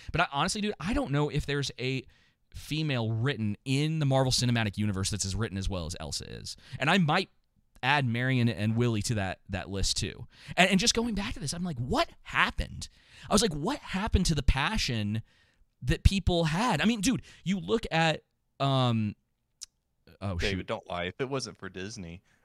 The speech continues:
Speaker 2: we wouldn't have strong female characters. They're the first ones to do it, the first one to feature
Speaker 1: <laughs>
Speaker 2: black people and minorities in movies. It's Disney, man. It's
Speaker 1: Um,
Speaker 2: always been from the beginning.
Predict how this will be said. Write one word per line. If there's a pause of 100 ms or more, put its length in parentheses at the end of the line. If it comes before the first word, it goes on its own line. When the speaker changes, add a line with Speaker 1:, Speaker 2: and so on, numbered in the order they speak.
(100)
Speaker 2:
we
wouldn't
have
strong
female
characters.
They're
the
first
ones
to
do
it,
the
first
one
to
feature (220)
Speaker 1:
<laughs>
Speaker 2:
black
people
and
minorities
in
movies.
It's
Disney, (140)
man. (460)
It's
Speaker 1:
Um,
Speaker 2:
always
been
from
the
beginning.